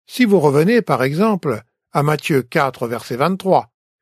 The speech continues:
il peut être bon d'en faire une petite note. Il est dit, « Jésus parcourait toute la Galilée. Il enseignait dans les synagogues, proclamait la bonne nouvelle du royaume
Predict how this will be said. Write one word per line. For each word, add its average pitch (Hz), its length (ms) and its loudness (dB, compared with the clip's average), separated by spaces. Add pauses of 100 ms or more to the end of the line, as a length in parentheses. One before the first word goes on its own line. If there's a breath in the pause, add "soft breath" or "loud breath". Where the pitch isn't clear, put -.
il 240 140 2
peut 247 160 2
être 233 300 2
bon 185 260 2
d'en 143 140 0
faire 165 300 2
une 160 160 2
petite 160 360 0
note. 120 380 -4 (420)
Il 220 160 4
est 175 80 4
dit, « 135 260 -6 (320)
Jésus 175 520 0
parcourait 156 580 2
toute 220 260 -2
la 175 200 2
Galilée. 139 580 -2 (380)
Il 220 160 4
enseignait 233 400 2
dans 208 80 2
les 202 140 2
synagogues, 139 760 2 (380)
proclamait 202 500 2
la 180 140 4
bonne 170 260 0
nouvelle 170 400 2
du 156 80 -2
royaume 165 580 0